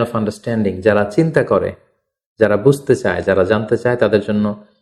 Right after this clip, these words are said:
এই ঘটনাগুলোর মধ্যে আল্লাহ তাআলা অনেক শিক্ষা রেখে দিয়েছেন। অন্য একটি আয়াতে আল্লাহ তাআলা ইরশাদ করছেন, "ফাকুসুসিল কসাস লাআল্লাহুম ইয়াতাফাক্কারুন",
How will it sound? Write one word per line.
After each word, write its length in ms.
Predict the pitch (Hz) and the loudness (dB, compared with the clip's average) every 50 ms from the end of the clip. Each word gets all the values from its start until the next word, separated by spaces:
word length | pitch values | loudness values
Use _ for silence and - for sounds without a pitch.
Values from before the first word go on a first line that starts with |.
| _ _ _ | _ _ _
এই 120 | 110 104 | -2 -2
ঘটনাগুলোর 580 | - - 110 - 113 107 107 98 110 98 98 95 | 0 -2 -4 -2 -2 -2 -2 -2 -2 -2 -2 0
মধ্যে 560 | 101 110 113 107 - 127 127 143 139 - - - _ _ | 0 0 0 -2 0 0 0 0 0 -4 -12 -20 _ _
আল্লাহ 220 | 104 104 98 101 | 0 0 0 2
তাআলা 200 | 101 - 98 95 | 0 0 0 0
অনেক 200 | 90 87 98 95 | 0 -2 -4 -6
শিক্ষা 320 | - - - - - - 113 | -4 -4 -4 -4 0 0 2
রেখে 240 | 101 98 - 104 95 | 2 2 2 0 -2
দিয়েছেন। 340 | 98 90 87 - - 107 - - _ _ _ _ _ _ _ _ _ _ _ _ | -2 -4 -6 -6 -10 -14 -14 -16 _ _ _ _ _ _ _ _ _ _ _ _
অন্য 200 | - 139 151 170 | 0 0 2 2
একটি 200 | 175 160 - 165 | 2 4 4 2
আয়াতে 180 | 151 139 139 143 | 2 4 2 2
আল্লাহ 220 | 123 127 127 123 | 2 2 2 2
তাআলা 180 | 117 123 113 110 | 2 2 2 2
ইরশাদ 240 | 107 - - 113 - | 2 2 2 -2 0
করছেন, 320 | - 120 - - 127 113 107 | 0 -2 -2 0 -4 -4 -2
"ফাকুসুসিল 760 | - - 135 - - 131 127 - 143 123 - - 127 113 | -2 -2 -4 0 0 -2 -2 0 -4 -6 0 2 2 2
কসাস 500 | 107 - - 135 127 - 135 117 - - | 2 2 0 0 0 2 0 0 0 0
লাআল্লাহুম 640 | 107 104 104 98 92 98 104 101 101 104 104 113 107 | 0 2 2 2 0 0 -2 -2 -2 -4 -4 -4 -6
ইয়াতাফাক্কারুন", 760 | 104 95 - 95 - - 104 - - 123 120 143 147 120 | -6 -4 -6 -6 -8 -8 -10 -6 -2 0 2 2 2 2